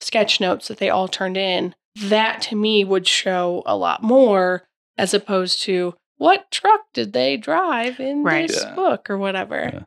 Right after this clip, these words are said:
Speaker 1: Um, but I do think for, especially as an English teacher, I do envy
Speaker 2: Mm.
Speaker 1: a
Speaker 2: Mm-hmm.
Speaker 1: lot of other subjects that are not so much reading based or,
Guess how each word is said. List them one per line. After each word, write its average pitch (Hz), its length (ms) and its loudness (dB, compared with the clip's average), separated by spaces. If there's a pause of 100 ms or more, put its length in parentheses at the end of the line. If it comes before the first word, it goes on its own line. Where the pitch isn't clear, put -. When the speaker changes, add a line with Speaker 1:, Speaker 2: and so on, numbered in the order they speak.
(180)
Speaker 1:
Um, 117 460 -2 (100)
but 247 100 0
I 254 100 4
do 247 180 0
think 285 240 0
for, 190 440 -2
especially 269 540 0
as 202 140 -2
an 208 120 -4
English 202 440 -2
teacher, - 420 -4 (480)
I 214 120 4
do 220 380 4
envy 208 720 -2 (140)
Speaker 2:
Mm. 165 340 -4 (340)
Speaker 1:
a 180 40 -12
Speaker 2:
Mm-hmm. 196 320 2
Speaker 1:
lot 190 280 0
of 196 240 -2 (180)
other 196 320 2
subjects - 640 -4
that - 300 -2
are - 500 -4 (220)
not 202 420 2 (200)
so - 180 -2
much - 400 0 (280)
reading 202 520 2
based 185 680 -2
or, 190 420 -2